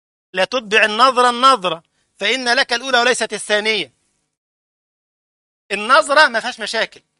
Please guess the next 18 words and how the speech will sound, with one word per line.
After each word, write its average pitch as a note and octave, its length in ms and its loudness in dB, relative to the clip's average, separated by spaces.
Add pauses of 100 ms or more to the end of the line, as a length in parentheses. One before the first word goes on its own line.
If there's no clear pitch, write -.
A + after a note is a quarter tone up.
إنك F#3 200 -8
تنظر A#3 380 -6 (500)
بدون C4 460 -4
إعمال A3 300 2
عقل. G3 320 4 (1400)
لكن G3 520 0
اللي F#3+ 160 -6
نظر A#3+ 360 -2
نظرة A3 480 -4 (480)
ثم A3+ 440 -6
تبعها G3+ 560 0
بنظرة G#3 840 -2
أخرى، G3+ 380 -2 (300)
ده G3+ 120 2
معناه G#3+ 280 4
بيعمل G#3+ 400 -2
إيه G#3+ 80 0
بقى؟ G3+ 300 0